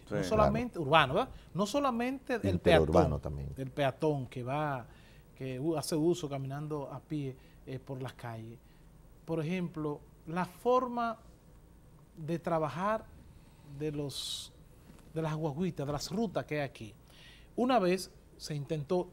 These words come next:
Speaker 2: y yo de manera personal aplaudí esa decisión, pero no se le dio seguimiento, que se, fue el ingeniero Hipólito Lara,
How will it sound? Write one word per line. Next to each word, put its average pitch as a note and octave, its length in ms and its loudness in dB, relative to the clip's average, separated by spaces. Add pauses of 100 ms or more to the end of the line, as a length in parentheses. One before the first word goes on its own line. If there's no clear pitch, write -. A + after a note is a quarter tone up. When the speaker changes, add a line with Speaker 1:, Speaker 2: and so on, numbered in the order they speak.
(100)
Speaker 2:
y D#3 160 -2
yo D#3 160 0
de G3 80 0
manera F3 320 2
personal D#3 560 -2
aplaudí C#3 500 -4
esa E3+ 400 -2
decisión, E3 460 -6
pero D#3 160 -8
no E3 80 -8
se G3 80 -6
le G3 60 -4
dio F#3 80 -4
seguimiento, F#3 520 -8
que E3+ 60 -6
se, E3 160 -6
fue C#3+ 220 -6
el F#3+ 40 -2
ingeniero F3 500 -2 (520)
Hipólito F3+ 560 2
Lara, C#3 420 2